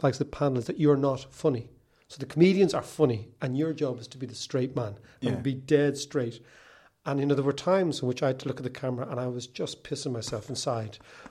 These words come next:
Speaker 1: But I had to, the whole idea, 'cause you'd have, like, Neil Delamere sitting beside you and, uh, Andrew Maxwell.
Speaker 2: Yeah.
Speaker 1: And they're just taking the mickey out of you, out of it, out of everything.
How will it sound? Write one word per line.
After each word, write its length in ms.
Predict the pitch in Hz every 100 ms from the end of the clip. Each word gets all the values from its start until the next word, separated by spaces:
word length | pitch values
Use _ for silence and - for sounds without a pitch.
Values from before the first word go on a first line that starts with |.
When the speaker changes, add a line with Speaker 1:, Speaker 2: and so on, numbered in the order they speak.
| _
Speaker 1:
But 100 | 180
I 100 | 175
had 120 | 170 170
to, 140 | 180
the 200 | 165 170
whole 180 | 165 190
idea, 360 | - 175 170 143
'cause 220 | - 147
you'd 120 | 156
have, 140 | 180
like, 180 | 180 120 - - - _ _ _ _ -
Neil 260 | 156 170
Delamere 400 | 147 147 139 135 123
sitting 280 | - 139
beside 480 | 131 120 - 113 113
you 340 | 117 113 110 127 - _
and, 600 | 180 160 185 240 175 - -
uh, 280 | 240 - 285 _ _ _ _ _ -
Andrew 280 | 143 147 131
Maxwell. 440 | 127 123 - - - _ _
Speaker 2:
Yeah. 180 | 117 98 87
Speaker 1:
And 140 | 143 143
they're 80 | 160
just 320 | 214 - -
taking 300 | - 127 127
the 60 | 120
mickey 460 | 147 - 135 - -
out 120 | 147
of 140 | 135 127
you, 280 | 160 180 180
out 120 | 127
of 100 | 123
it, 220 | 165 165
out 100 | 139
of 100 | 131 147
everything. 440 | 151 151 147 143